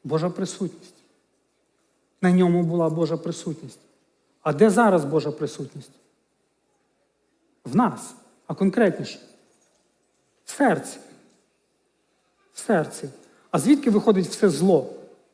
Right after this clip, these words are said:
Лихі думки, розпуста, крадіжки, душогубство, перелюби, здирство, лукавство, підступ, безстидство, завидюще око, богозневага, гордощі.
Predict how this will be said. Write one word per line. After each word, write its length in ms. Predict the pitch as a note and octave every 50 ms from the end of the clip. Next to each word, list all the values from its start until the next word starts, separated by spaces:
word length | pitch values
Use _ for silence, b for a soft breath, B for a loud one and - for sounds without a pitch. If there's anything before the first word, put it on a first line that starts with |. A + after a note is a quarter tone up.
| _ _ _ _ _ _ _ _ _ _ _ _ _ _ _ _ _ _ _ _
Лихі 400 | D#3 E3 F3+ F3 - - C#4 C#4
думки, 500 | G3+ E3 F3 D#3+ D#3+ - - B3 C4 B3
розпуста, 600 | F#3+ F#3 - - - - - B3+ A#3+ - - G3
крадіжки, 600 | - - E3+ E3+ D3+ E3+ B3+ A#3 A#3 - - G3
душогубство, 680 | D#3+ D3+ D#3+ - - E3+ F3 B3 A#3+ F#3 - - F#3+
перелюби, 560 | E3 - F3+ F3+ A#3+ B3+ A#3 G#3+ G3 F3 F3+
здирство, 560 | E3 D3 D3+ B3 C4 A#3+ - - - - G3+ F3+
лукавство, 600 | F3 F3 F3 - B3+ B3 A#3+ A#3 - - F#3 E3
підступ, 420 | - - C4 B3 - - - F#3
безстидство, 840 | D#3+ D#3 F3 D#3+ - - - - C4 C#4 C#4+ - - - - A#3+ A#3+ A#3+ B B B -
завидюще 680 | D#3+ E3+ F3+ E3 F#3+ D#3 E3+ G3+ - - - G#3+ F#3 G3+
око, 400 | A#3+ B3+ C4 C#4 C#4+ C#4 B3 A3+
богозневага, 840 | F#3 F#3+ A3+ G3+ G#3+ G#3 E3+ D#3+ G3+ G3+ G3 B3 C#4 C4 A3+ A#3+ A3+
гордощі. 680 | E3 C#3+ G#3+ B3+ C4 B3 G#3+ A#3 A3+ - - A3 G#3